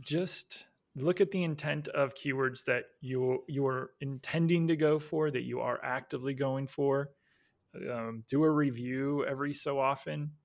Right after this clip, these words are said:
I don't know if you need to do it every quarter, but once a year, take a look and say, "Hey, has our business pivoted at all? Did we stop selling products?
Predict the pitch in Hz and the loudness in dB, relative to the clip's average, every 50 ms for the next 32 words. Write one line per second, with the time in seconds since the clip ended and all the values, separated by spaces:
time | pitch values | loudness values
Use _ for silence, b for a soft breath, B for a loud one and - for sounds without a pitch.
0 | _ _ - 120 120 120 120 120 120 - 127 120 117 113 113 110 120 117 113 113 | _ _ -10 -8 -8 -6 -8 -8 -10 -10 -10 -10 -10 -10 -8 -8 -8 -6 -6 -6
1 | 107 110 107 - - - 131 117 113 113 113 120 117 120 120 120 113 - - _ | -8 -10 -10 -12 -8 -6 -4 -2 -2 -2 -2 -2 -2 -2 -4 -4 -6 -8 -8 _
2 | _ _ 120 127 131 131 - - 117 113 117 117 117 120 120 - - 120 - 127 | _ _ -6 -6 -6 -4 -6 -6 -6 -4 -2 -2 -2 -2 -4 -4 -6 -6 -4 -4
3 | 117 117 120 120 127 - 123 117 - - 120 113 110 117 123 120 120 113 - - | -4 -2 -4 -4 -4 -6 -10 -10 -6 -6 -4 -4 -2 0 0 0 0 0 -4 -8
4 | _ _ _ _ - - 123 139 131 120 131 139 147 156 156 - - - 135 127 | _ _ _ _ -8 -4 -4 -2 0 0 -2 -2 -2 -4 -6 -6 -8 -6 -4 -2
5 | 170 151 - - 123 117 - - - - - - _ _ _ _ _ _ _ _ | -2 -2 -2 -4 -6 -6 -6 -6 -8 -10 -12 -18 _ _ _ _ _ _ _ _
6 | _ _ _ _ - 113 - 131 123 147 156 156 151 - - 139 139 - - - | _ _ _ _ -12 -8 -4 -4 0 0 0 0 0 2 2 2 2 2 0 -2
7 | - 147 143 147 143 127 - - 131 131 139 131 - - - - - - - | -2 -2 -2 -2 -4 -4 -2 2 2 2 4 2 0 -4 -8 -10 -12 -12 -12